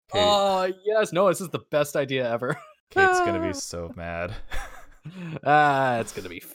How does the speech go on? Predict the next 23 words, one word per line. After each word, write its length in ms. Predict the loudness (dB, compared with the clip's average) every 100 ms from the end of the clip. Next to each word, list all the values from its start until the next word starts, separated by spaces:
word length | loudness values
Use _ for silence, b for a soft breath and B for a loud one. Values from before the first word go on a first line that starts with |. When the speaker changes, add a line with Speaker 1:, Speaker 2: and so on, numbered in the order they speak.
| _ -18 -14 -10
Speaker 2:
fine. 540 | -8 -6 -6 -10 -14 2
Well, 160 | 2
no, 100 | 4
you 140 | 2 2
know, 240 | -2 -4 _ B B B B B _ _ _ _ _ _
as 120 | -2
long 80 | 0
as 100 | 0
you 60 | -2
don't 220 | -4 -6 _ _
back 260 | 6 6 4
out 100 | -2
of 80 | -2
a 60 |
tattoo 480 | 0 0 0 -2 -2
idea, 240 | -2 -2
Newt, 160 | -2 -4
you 60 | -6
should 160 | -8
be, 140 | -6 -6
I 540 | -8 _ _ _ -4
don't 60 |
know, 120 | -2